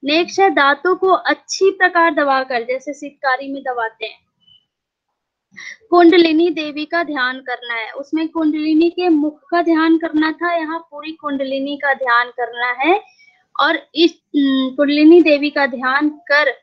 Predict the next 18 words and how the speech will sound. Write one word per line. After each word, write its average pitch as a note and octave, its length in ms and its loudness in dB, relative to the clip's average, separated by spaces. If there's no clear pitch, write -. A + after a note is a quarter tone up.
जो D#4 220 0
वायु D4 280 2
पान B3+ 340 -2
करता B3 540 -4
है F4 180 2
वह E4 100 4
छह D#4 400 -2
मास C4 420 2
में F#4 340 2
योगी C4+ 500 2
बन B3 300 -4
जाता A#3 600 0
है, A3+ 320 -2
कवि C#4+ 240 4
बन B3 200 -2
जाता G#3+ 300 -6
है, A3+ 140 -8
sorry, A3 340 -12